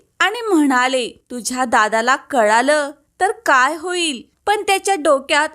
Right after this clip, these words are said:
एकच विचार चालू होता. तो माझ्याकडे डोळे मोठे करून वेगळेच नजरेने पाहत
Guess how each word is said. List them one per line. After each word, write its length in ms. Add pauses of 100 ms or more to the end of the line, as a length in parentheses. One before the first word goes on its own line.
एकच 500
विचार 380 (100)
चालू 380
होता. 380 (260)
तो 100
माझ्याकडे 720
डोळे 480
मोठे 460
करून 420 (180)
वेगळेच 640
नजरेने 560
पाहत 440